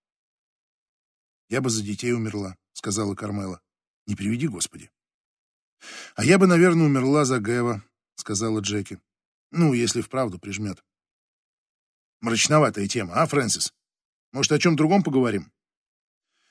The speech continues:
«В свое время я бы умер за Рози Дейли», ответил я.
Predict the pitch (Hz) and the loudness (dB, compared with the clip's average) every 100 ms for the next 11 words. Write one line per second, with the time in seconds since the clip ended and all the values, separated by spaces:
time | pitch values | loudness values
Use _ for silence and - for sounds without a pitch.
0 | _ _ _ _ _ - - - 120 147 | _ _ _ _ _ -12 -10 -4 0 2
1 | 139 160 160 135 127 120 127 127 127 113 | 6 6 6 4 2 2 2 2 2 0
2 | 117 113 120 110 110 98 104 101 90 82 | 0 -2 0 -2 -2 -2 -2 -2 -4 -8
3 | - _ _ - 98 107 98 95 92 90 | -16 _ _ -18 -8 -8 -8 -10 -10 -12